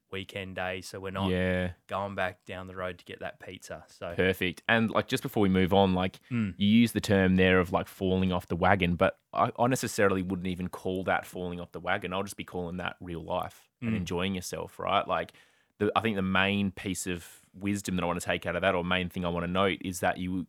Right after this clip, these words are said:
Speaker 2: you just managed, you were just aware of what you were
Speaker 1: Yeah.
Speaker 2: eating and you still enjoyed it, but you just didn't go for that fifth, sixth, seventh,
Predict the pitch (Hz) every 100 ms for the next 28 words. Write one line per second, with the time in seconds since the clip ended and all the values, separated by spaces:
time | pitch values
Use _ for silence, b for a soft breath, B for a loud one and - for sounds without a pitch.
0 | 98 98 101 104 - - _ _ _ 92
1 | 92 95 104 95 - - - - 107 117
2 | - 92 90 104 110 98 101 90 87 147
3 | 185 170 87 - 101 107 - 127 107 90
4 | 98 120 92 65 98 98 - 101 87 95
5 | 101 92 87 - b - 104 - - 98
6 | - - 101 92